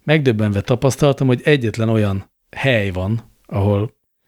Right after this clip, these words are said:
gondolkodás nélkül hibátlanul mondják a nevemet, de ez inkább megrémít, mint megnyugtat,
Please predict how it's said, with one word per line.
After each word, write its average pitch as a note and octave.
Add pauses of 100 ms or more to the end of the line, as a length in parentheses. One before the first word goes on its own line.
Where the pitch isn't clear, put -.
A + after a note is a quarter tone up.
(100)
gondolkodás A2+
nélkül G#2+
hibátlanul G2
mondják F#2+
a G2
nevemet, C3+
de B2+
ez B2
inkább G2+
megrémít, F2+
mint E2+
megnyugtat, B2+